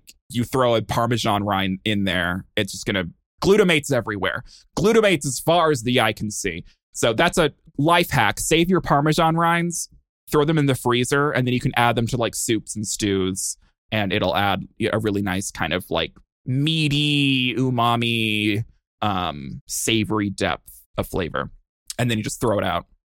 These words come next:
after it's done, you know, cooking. But no, my cheese of the week is, is Parm because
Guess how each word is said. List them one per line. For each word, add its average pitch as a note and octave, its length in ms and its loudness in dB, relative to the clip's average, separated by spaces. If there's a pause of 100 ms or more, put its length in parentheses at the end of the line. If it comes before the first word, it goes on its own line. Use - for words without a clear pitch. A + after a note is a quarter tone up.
(180)
after F#2+ 200 -2
it's F#2 160 -4
done, E2 280 -2 (260)
you - 80 -6
know, D#2 80 -4
cooking. - 320 -6 (420)
But A#2+ 320 0
no, D3 280 2
my E3+ 260 4
cheese D#3+ 300 0
of C3 60 -2
the C#3+ 60 2
week C3 220 2
is, - 380 -2 (320)
is A#2 220 -4 (220)
Parm G#2 560 0 (400)
because - 540 -4